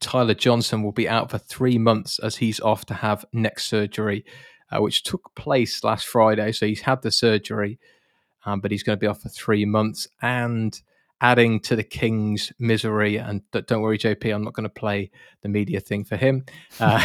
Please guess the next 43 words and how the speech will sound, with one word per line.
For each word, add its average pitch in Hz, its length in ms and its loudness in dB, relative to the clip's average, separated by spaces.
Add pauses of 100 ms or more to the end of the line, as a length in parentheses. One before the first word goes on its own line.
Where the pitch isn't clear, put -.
<laughs> - 120 -8
'cause - 120 -4
I 110 60 2
know 110 100 2
how 113 120 0
much 113 240 -2
you 120 140 2 (140)
love 139 120 -2 (100)
it. 139 640 -2 (360)
<laughs> 185 400 -6
Murphy 135 400 8
was 127 180 4
placed 131 380 4
into 120 260 4
concussion, 120 640 2
uh, 110 140 4
concussion 160 800 0
protocol, 117 640 2
if 101 160 -10
I 104 60 -6
can - 260 -10 (420)
put 120 140 -4
my 110 100 -2
dentures 101 460 -2
in. 98 260 -2 (400)
Uh, 101 160 0
so 120 360 8 (180)
two 143 440 4
big 117 200 0
losses 113 400 0
for - 100 -6
the 107 100 -8
Blackhawks, 107 560 -2
which - 180 -10
is, - 260 -8
uh, 107 220 -4 (640)
which - 180 -14
is 131 80 -10
gonna 104 220 -2
hurt 101 240 2
their 107 240 4
comeback 101 440 -2
somewhat. 104 420 0